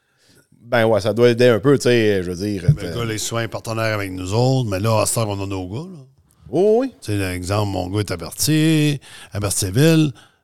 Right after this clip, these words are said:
Speaker 2: Jean-Guy, son garçon, est rendu à Quaticook. Euh, Jean-Dominique, t'as Nicolette. Euh, Félix, mon autre gars, est,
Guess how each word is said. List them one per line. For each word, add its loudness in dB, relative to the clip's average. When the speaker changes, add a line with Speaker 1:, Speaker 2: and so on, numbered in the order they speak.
Speaker 2:
Jean-Guy, -6
son -4
garçon, -2
est -2
rendu 0
à 2
Quaticook. 4
Euh, 0
Jean-Dominique, 2
t'as -2
Nicolette. -2
Euh, 0
Félix, 0
mon -2
autre -10
gars, -8
est, -10